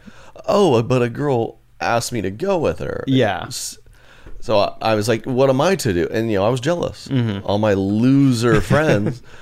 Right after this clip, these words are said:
Speaker 1: were watching, you know, Hermione,
Speaker 2: Yeah.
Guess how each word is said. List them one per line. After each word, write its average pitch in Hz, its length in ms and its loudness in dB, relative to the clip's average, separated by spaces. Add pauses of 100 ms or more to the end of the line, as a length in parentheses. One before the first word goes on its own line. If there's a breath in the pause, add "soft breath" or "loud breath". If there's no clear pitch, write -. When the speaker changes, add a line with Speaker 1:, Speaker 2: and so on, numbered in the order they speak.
(240 loud breath)
Speaker 1:
were 123 160 4
watching, 127 640 2 (260)
you 120 160 -8
know, 78 140 -6
Hermione, 107 720 0 (400)
Speaker 2:
Yeah. 127 440 0